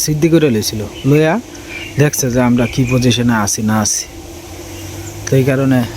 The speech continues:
এইগুলা আপনার পাত দিয়ে আটকে দিতে, দেওয়া হইতেছে আর কি, যাতে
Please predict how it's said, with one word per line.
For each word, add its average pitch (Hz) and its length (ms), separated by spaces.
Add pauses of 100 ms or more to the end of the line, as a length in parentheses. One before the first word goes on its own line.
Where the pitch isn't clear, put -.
(540)
এইগুলা 120 300 (160)
আপনার 113 260 (180)
পাত 139 160 (100)
দিয়ে 127 160
আটকে - 180 (160)
দিতে, 104 160 (160)
দেওয়া 123 180
হইতেছে - 360
আর - 120
কি, - 80 (540)
যাতে 123 240